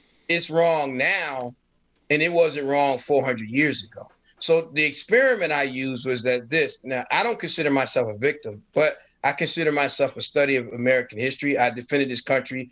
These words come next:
I still would defend this country. I look at a person of a different background like you, and we're having a great dialogue. But I'll use the example of affirmative action.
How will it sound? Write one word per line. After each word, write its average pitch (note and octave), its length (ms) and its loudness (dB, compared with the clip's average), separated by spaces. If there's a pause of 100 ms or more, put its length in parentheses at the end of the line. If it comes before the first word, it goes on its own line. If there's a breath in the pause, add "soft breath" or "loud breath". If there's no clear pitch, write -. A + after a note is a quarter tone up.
(160 soft breath)
I A#2 80 -2
still E3+ 260 4
would D3 100 -2
defend B2 280 -4
this A2 100 -4
country. G#2+ 460 -4 (220 soft breath)
I B2+ 100 4
look D3 180 0
at C#3+ 60 -4
a C3+ 60 0
person C#3+ 360 0
of A#2+ 100 -2
a A2 40 -8
different B2 340 -2
background B2+ 520 0
like A#2 240 -2
you, B2+ 180 -2
and A#2+ 80 -4
we're A#2+ 160 0
having A#2 160 0
a G#2+ 40 -8
great A2+ 260 -6
dialogue. A#2 500 0 (400 soft breath)
But C#3 100 4
I'll D#3 140 4
use E3 200 -4
the C#3+ 60 0
example C3+ 420 -2
of A#2 60 -8
affirmative B2 480 0
action. C3+ 420 -2